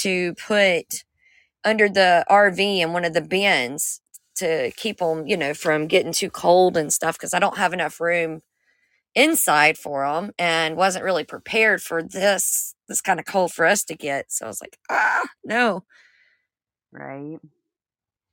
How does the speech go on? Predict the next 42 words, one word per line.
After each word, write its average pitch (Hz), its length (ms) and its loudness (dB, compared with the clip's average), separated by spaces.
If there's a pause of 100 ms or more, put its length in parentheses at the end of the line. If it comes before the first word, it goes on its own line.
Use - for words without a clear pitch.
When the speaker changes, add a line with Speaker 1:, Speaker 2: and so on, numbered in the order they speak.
(180)
Speaker 1:
But 262 160 6
it's 254 220 0
nice. 302 400 2
We've 233 240 -4
got, 247 400 4
um, 214 360 2
it's, - 380 -2 (260)
I've 233 260 0
been 247 160 2
fussing 233 400 0
about 214 300 2
daylight 202 420 2
savings 208 540 0
time 180 360 -2
this 185 240 -2
evening 180 680 -4
and, 165 680 0 (840)
or 196 160 6
this 190 220 -6
morning, 208 420 2
and 185 200 0
now 208 360 4
that 170 600 0 (360)
here 202 300 -4
it 190 100 -4
is, 175 260 -4
seven 190 380 -2
oh 196 100 -6
five, 208 460 0
and 180 160 -4
it's - 160 -8
still 220 240 -4
sunlight 202 720 -2
outside, 170 540 -4
which - 280 -6
I'm, 190 360 -2
I'm 180 140 -4
kinda 196 240 -6
happy 208 340 -6
for 202 180 -6
that 196 240 4
part. 151 380 -6